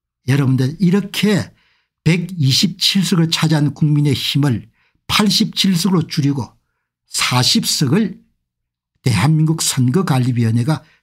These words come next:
조혜주하고 오십 클럽에 관련된 권순일이 진두지휘하는 선거관리위원회가 사십 석을 도둑질해가지고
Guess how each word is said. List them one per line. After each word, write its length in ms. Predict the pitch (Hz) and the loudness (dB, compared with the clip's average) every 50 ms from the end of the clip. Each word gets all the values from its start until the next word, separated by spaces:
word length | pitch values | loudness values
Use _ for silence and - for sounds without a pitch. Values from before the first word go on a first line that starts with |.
| _ _ | _ _
조혜주하고 1000 | - - - 113 123 143 131 143 190 185 160 208 185 156 185 175 - 110 104 - _ _ _ _ _ _ _ _ | -10 -6 -2 0 2 2 2 2 2 2 2 2 2 2 0 0 -2 -6 -8 -10 _ _ _ _ _ _ _ _
오십 520 | - 117 135 147 156 - - 220 190 - - | -2 0 2 2 2 2 0 0 0 0 0
클럽에 300 | - 165 165 160 135 131 | 0 0 2 2 0 0
관련된 600 | - 123 123 123 127 127 120 139 127 127 117 - | 0 0 2 2 2 2 2 2 0 0 -2 -2
권순일이 800 | - - 127 131 135 131 - 226 226 220 170 131 113 98 - - _ _ _ _ _ _ _ | -2 0 2 2 2 0 0 0 2 2 2 0 -2 -4 -6 -12 _ _ _ _ _ _ _
진두지휘하는 800 | - - 127 127 127 123 156 151 135 156 147 139 131 135 147 156 160 - - _ _ _ _ | -2 0 2 2 2 2 2 2 2 2 2 2 2 2 2 0 0 -4 -10 _ _ _ _
선거관리위원회가 1300 | - - - - 151 135 127 151 165 165 143 120 120 117 117 110 113 107 110 107 104 135 151 - - _ _ _ _ _ | -10 -6 -4 -2 0 0 2 2 2 0 0 0 2 0 2 2 0 0 0 -2 -2 -4 -4 -6 -6 _ _ _ _ _
사십 580 | _ - - - - - 139 131 - - 226 - | _ -8 -8 -6 -2 -2 0 2 2 0 0 0
석을 300 | - 214 190 196 170 165 | 0 0 2 2 0 0
도둑질해가지고 1040 | 151 131 113 165 165 165 - 151 120 113 113 123 123 107 123 127 160 180 170 - | 0 0 0 0 0 0 0 0 0 0 0 0 -2 -4 -4 -2 -2 -2 -2 -4